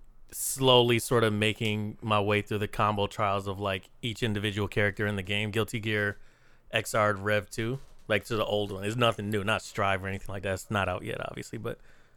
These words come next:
um, so I went through and did, like, one of the characters in that. I think it was a Soul Bad Guy that I did. I'm not a hundred percent sure though, but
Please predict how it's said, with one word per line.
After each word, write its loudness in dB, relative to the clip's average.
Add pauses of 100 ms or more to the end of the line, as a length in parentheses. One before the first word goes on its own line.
(140)
um, 2 (960)
so 2
I 12
went 8
through 8
and 6
did, 8
like, 8
one 4
of 2
the 0
characters 0
in -2
that. 4
I -6
think -4
it -4
was -6
a -4
Soul -2
Bad 0
Guy -2
that -2
I -6
did. -8 (100)
I'm 4
not 8
a 4
hundred -6
percent -8
sure -8
though, -10
but -8